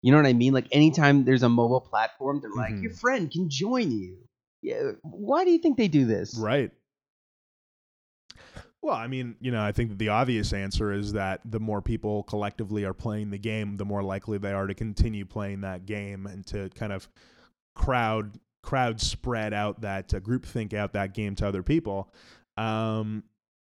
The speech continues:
Speaker 2: I think that there's some sort of sense that on mobile you wanna have connectedness.
Speaker 1: Yeah,
Speaker 2: I
Speaker 1: but
Speaker 2: don't know, does that
Speaker 1: hey,
Speaker 2: make sense?
Speaker 1: yes, and, like,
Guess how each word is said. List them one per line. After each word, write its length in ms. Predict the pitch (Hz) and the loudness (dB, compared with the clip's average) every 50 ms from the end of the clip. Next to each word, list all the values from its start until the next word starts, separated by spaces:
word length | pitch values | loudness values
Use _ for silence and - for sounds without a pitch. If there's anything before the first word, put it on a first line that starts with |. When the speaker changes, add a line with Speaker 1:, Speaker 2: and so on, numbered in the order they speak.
| _ _ _ - - - | _ _ _ -12 -4 -2
Speaker 2:
I 80 | 165 147 | 0 2
think 160 | 156 185 165 | 2 2 2
that 100 | 175 156 | 2 4
there's 160 | 156 160 143 | 4 4 4
some 140 | - 165 156 | 4 2 2
sort 160 | - - 143 | 4 4 2
of 80 | 120 107 | 2 0
sense 640 | - - - 123 113 127 147 120 - - - - - _ _ - | -2 -2 -2 -2 -2 -2 -4 -6 -8 -10 -10 -10 -12 _ _ -6
that 180 | 120 123 113 | -2 0 0
on 160 | 113 110 107 | 0 0 0
mobile 680 | 107 107 107 110 113 120 120 127 131 139 147 151 143 120 - _ _ - | 0 0 0 0 2 2 2 2 2 0 0 -2 -4 -8 -14 _ _ -10
you 120 | 110 113 107 | -6 -6 -4
wanna 260 | 101 107 107 110 113 | -2 -2 -4 -4 -4
have 320 | 90 113 113 113 110 - | -2 -2 -2 -2 -4 -4
connectedness. 800 | - - 117 117 131 - - 151 147 175 196 220 208 - - - | -4 -4 -4 -4 -4 -4 -6 -6 -4 -4 -6 -4 -4 -4 -4 -2
Speaker 1:
Yeah, 140 | 277 277 - | -2 -2 -2
Speaker 2:
I 40 | 202 | -2
Speaker 1:
but 100 | - 196 | -2 -2
Speaker 2:
don't 80 | 147 120 | 0 0
know, 40 | 117 | 2
does 80 | 110 | 2
that 80 | 123 131 | 2 2
Speaker 1:
hey, 40 | 151 | 2
Speaker 2:
make 120 | 147 143 | 2 0
sense? 100 | - 135 | 2 2
Speaker 1:
yes, 300 | 135 135 170 196 - - - _ - | 2 2 0 -2 -6 -12 -8 _ 0
and, 440 | 175 185 165 131 98 113 131 143 - _ _ _ _ - | 2 2 2 0 -2 -4 -8 -12 -12 _ _ _ _ -4
like, 140 | 156 160 160 | -4 -4 -4